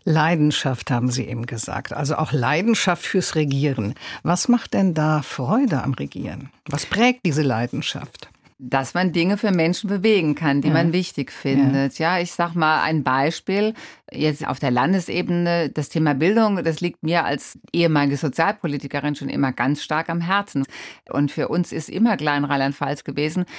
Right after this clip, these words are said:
Speaker 2: dass wir das nicht ausschließlich sehen oder segregiert sehen, sondern wir wollen, dass alle Kinder die gleichen Chancen haben. Und das heißt auch Kinder, die einfach aus Haushalten kommen, die vielleicht nicht so einkommensstark sind.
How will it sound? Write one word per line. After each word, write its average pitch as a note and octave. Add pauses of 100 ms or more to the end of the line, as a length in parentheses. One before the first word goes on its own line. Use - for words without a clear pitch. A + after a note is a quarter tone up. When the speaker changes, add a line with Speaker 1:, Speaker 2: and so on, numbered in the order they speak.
(200)
Speaker 2:
dass D#3
wir D3+
das D3+
nicht D#3
ausschließlich F#3
sehen G3
oder C#3+
segregiert C#3+
sehen, F3+
sondern E3+
wir C#3
wollen, C3
dass D3+
alle F3+
Kinder D#3+
die C#3
gleichen D#3
Chancen C#3
haben. B2 (380)
Und C#3+
das C#3+
heißt D3+
auch E3
Kinder, F3
die E3+
einfach E3 (100)
aus D#3+
Haushalten E3+
kommen, D#3+
die D#3+
vielleicht D#3+
nicht E3
so F3
einkommensstark F#3
sind. C#3+